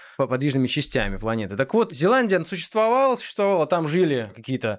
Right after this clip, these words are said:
животные, да, и потом она просто ушла под воду, мы теперь ее не видим.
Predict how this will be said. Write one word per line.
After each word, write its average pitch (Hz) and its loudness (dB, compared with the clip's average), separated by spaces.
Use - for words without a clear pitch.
животные, 170 0
да, 160 2
и 175 -2
потом 190 0
она 165 0
просто 165 -4
ушла 175 -2
под 151 -4
воду, 165 0
мы 131 0
теперь 127 0
ее 127 2
не 127 2
видим. 156 -2